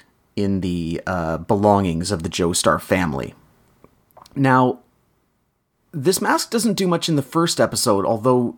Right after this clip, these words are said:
some blood gets on it and some spikes come out the back of it.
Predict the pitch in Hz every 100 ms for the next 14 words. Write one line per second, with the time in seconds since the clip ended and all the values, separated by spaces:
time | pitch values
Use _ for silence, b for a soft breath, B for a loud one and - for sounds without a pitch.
0 | 131 139 151 127 104 - 131 160 214 175
1 | - 123 - 107 107 101 110 101 110 101
2 | - - - 123 - - - 107 95 95
3 | - 90 90 87 -